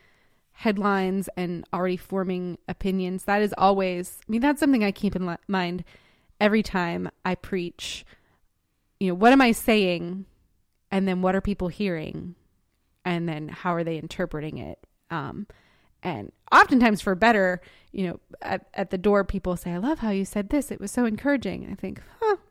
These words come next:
I didn't think I said that, but okay, I see how it fits." Um,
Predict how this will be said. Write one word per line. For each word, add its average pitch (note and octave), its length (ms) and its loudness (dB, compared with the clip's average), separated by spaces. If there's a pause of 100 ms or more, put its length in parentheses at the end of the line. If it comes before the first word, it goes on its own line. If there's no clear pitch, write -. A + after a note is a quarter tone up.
(360)
I - 80 -14
didn't E3 200 -10
think A3+ 120 -8
I B3+ 60 -4
said G4 240 -6
that, D4 280 -4
but - 160 -6 (240)
okay, F4+ 300 -2
I F4 120 -2
see D4+ 260 -4
how A3+ 160 0
it - 120 -6
fits." - 460 0 (480)
Um, - 240 -2